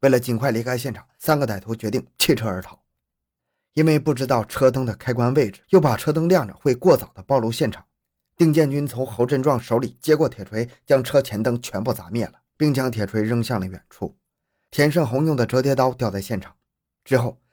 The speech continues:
三个歹徒迅速地逃向公路。逃跑中，他们甩掉了能够脱去的沾有大量血迹的衣服，而侯振壮仍然穿着红色运动服裤子，而丁建军仍然穿着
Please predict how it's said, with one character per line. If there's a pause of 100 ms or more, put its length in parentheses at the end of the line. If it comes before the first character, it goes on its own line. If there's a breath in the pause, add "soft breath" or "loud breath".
(180)
三
个
歹
徒
迅
速
地
逃
向
公
路。 (500)
逃
跑
中， (160 loud breath)
他
们
甩
掉
了
能
够
脱
去
的
沾
有
大
量
血
迹
的
衣
服， (640)
而
侯
振
壮
仍
然
穿
着
红
色
运
动
服
裤
子， (260)
而
丁
建
军 (100)
仍
然
穿
着